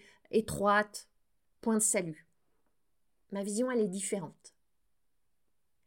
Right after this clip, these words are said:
Oui, vous avez besoin de spécificité, mais la spécificité,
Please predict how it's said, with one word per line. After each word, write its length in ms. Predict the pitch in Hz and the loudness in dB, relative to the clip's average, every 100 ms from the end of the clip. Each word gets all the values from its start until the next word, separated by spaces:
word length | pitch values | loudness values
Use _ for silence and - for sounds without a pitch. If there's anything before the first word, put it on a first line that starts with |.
| _ - | _ -2
Oui, 140 | 254 | 0
vous 200 | 269 247 | 2 2
avez 220 | 202 190 | 2 2
besoin 320 | 185 208 220 254 | 2 2 0 -2
de 140 | 190 | -4
spécificité, 1040 | - - 240 - 220 - - 190 - 170 _ _ - - _ | -6 -4 -4 -4 -6 -6 -6 -6 -8 -10 _ _ -20 -20 _
mais 180 | - 214 | -4 -2
la 140 | 202 208 | 0 -2
spécificité, 1120 | - - 339 - 277 233 220 185 202 180 | -2 -2 -2 0 -2 -2 -6 -6 -2 -2